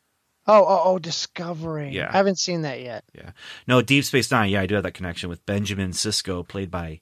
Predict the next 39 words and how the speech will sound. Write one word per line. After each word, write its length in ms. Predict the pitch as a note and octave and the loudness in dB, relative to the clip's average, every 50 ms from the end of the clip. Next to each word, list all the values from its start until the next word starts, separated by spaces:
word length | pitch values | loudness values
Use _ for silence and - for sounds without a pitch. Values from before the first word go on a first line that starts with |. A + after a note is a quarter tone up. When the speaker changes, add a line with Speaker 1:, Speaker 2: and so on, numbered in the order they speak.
| _ _ _ | _ _ _
Speaker 2:
Avery 580 | - G#2 G2+ G2 E2+ - E2+ F2 E2+ E2+ E2 - _ _ _ _ _ _ - | -6 -4 -4 -4 -6 -6 -8 -8 -8 -8 -10 -14 _ _ _ _ _ _ -12
Brooks. 580 | G2+ G2+ F2 C#2+ - - - - - - - _ _ _ _ - | -8 -8 -8 -8 -10 -8 -6 -6 -6 -6 -8 _ _ _ _ -16
Speaker 1:
Yeah. 320 | D#3+ C#3+ C3 B2+ A#2 A2+ - _ _ _ _ _ _ _ _ _ _ _ _ | -14 -12 -12 -12 -14 -16 -18 _ _ _ _ _ _ _ _ _ _ _ _
So 120 | - - F#3+ | -2 0 0
you 60 | F3 | 2
can 120 | F#3 F3 | 2 2
edit 200 | E3 E3 C#3+ C#3 | 2 2 0 -2
that 180 | C#3+ C#3 B2 A2+ | -6 -6 -8 -8
in 60 | B2+ | -12
post. 460 | - - - - - - - - - _ _ _ _ _ _ _ _ - | -14 -16 -16 -16 -16 -16 -18 -18 -20 _ _ _ _ _ _ _ _ -8
Speaker 2:
I, 120 | A#2+ B2 - | -8 -6 -6
I 120 | - A2+ A2+ | -6 -8 -8
probably 400 | A2+ - - - - A2+ A2+ G2+ | -6 -4 -4 -4 -2 -4 -6 -6
won't, 340 | F2+ F2+ F2+ F2+ F#2 - | -4 -6 -8 -8 -8 -8
though. 240 | - F#2 F2+ G2+ G#2 - | -8 -6 -4 -4 -4 -4
<laughs> 20 | |
I'm 80 | C3 A#2+ | -6 -6
sorry, 320 | - - - - - - - | -6 -8 -8 -4 -2 -2 0
man. 220 | - D2 - - - - _ - A3+ - _ - - G3 - - - - F3+ - - - | 0 0 -2 -2 -2 -4 _ -8 -8 -8 _ -6 -8 -8 -8 -8 -10 -10 -10 -10 -10 -14
<laughs> 800 | - - _ _ - - - _ _ - - - - - - - | -14 -14 _ _ -18 -18 -18 _ _ -18 -16 -14 -12 -8 -2 0
I'm 160 | C3 D3+ D#3+ | 0 2 2
still, 400 | - - - F#3 F3+ E3+ E3+ - - | 2 2 4 6 6 6 6 4 2
uh, 100 | - - - - D5+ C5+ - - - | -4 -6 -8 -10 -14 -16 -16 -8 -2
for 160 | - D#3 C#3+ | 2 4 4
YouTube 320 | C3 D3 E3+ - E3 C3+ | 6 4 4 4 2 0
videos, 340 | A2 B2 A#2 A#2 A2+ A2 G#2 | 2 2 2 4 4 4 4
I've 120 | A2 G#2 | 2 2
been 100 | G#2 G#2 | 0 0
doing 160 | G2 G#2 G2 F#2 | 0 0 0 0
a 80 | F#2 | 0
lot 300 | F#2 F#2+ F#2+ F#2+ F#2+ F#2+ | 0 0 0 0 0 0
of 100 | F#2+ F#2 | -2 -2
editing 320 | F#2 F#2 F2 E2+ F#2 F#2 E2+ | -4 -4 -4 -6 -8 -8 -8
'cause 100 | - - | -6 -8
I 40 | F#2 | -8
wanna 180 | F2 F#2 F#2 | -6 -6 -6
get 100 | F2 E2+ | -8 -8
it 80 | C#2 - | -8 -8
short, 400 | - - G2 F#2+ G2 G2 - | -8 -6 -4 -2 -2 -4 -4